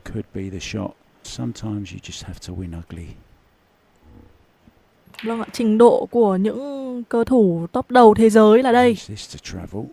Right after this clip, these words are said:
Speaker 1: Well, he's okay. Michael Bauernan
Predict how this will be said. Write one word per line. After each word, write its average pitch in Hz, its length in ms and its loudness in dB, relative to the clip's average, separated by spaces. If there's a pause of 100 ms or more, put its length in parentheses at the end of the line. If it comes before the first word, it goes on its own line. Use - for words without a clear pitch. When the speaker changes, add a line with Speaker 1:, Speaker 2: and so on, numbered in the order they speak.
(120)
Speaker 1:
Well, 98 320 -14 (1300)
he's 76 100 -20 (220)
okay. 95 260 -12 (1080)
Michael 87 440 -16 (180)
Bauernan 85 460 -14